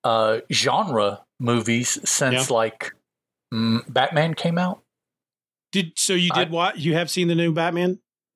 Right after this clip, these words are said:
Speaker 1: Not yet.
Speaker 2: No, you haven't
Speaker 1: But
Speaker 2: watched
Speaker 1: it's,
Speaker 2: it. Okay.
Speaker 1: it's, it's the first one on
Speaker 2: It's
Speaker 1: the,
Speaker 2: right
Speaker 1: on
Speaker 2: on
Speaker 1: the stack.
Speaker 2: right on top of the
Speaker 1: Yeah,
Speaker 2: stack.
Speaker 1: so everything after that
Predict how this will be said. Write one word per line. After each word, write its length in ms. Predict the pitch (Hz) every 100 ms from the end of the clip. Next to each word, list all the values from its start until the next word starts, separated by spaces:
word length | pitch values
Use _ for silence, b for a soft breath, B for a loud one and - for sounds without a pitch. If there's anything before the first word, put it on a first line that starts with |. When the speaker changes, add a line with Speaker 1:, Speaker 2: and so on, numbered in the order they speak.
| -
Speaker 1:
Not 340 | 165 160 170
yet. 240 | 175 - 165
Speaker 2:
No, 80 |
you 140 | 175 180
haven't 140 | 180
Speaker 1:
But 40 | 160
Speaker 2:
watched 120 | 143
Speaker 1:
it's, 60 | -
Speaker 2:
it. 60 | 135
Okay. 140 | 139
Speaker 1:
it's, 220 | 120 - _ _
it's 220 | 165 135 -
the 100 | 123
first 320 | 180 180 -
one 200 | 147 151
on 160 | 143
Speaker 2:
It's 100 | 151
Speaker 1:
the, 80 | 127
Speaker 2:
right 140 | 143 160
Speaker 1:
on 60 |
Speaker 2:
on 40 | 165
Speaker 1:
the 40 |
stack. 400 | 165 - 143 98 - -
Speaker 2:
right 100 | 160
on 60 | 175
top 160 | 202
of 40 | 170
the 60 |
Speaker 1:
Yeah, 40 | 117
Speaker 2:
stack. 240 | 104 139
Speaker 1:
so 420 | 120 131 117 110 - _ _ B
everything 580 | - 156 165 147 160 151
after 380 | 139 156 151 113
that 320 | 107 107 104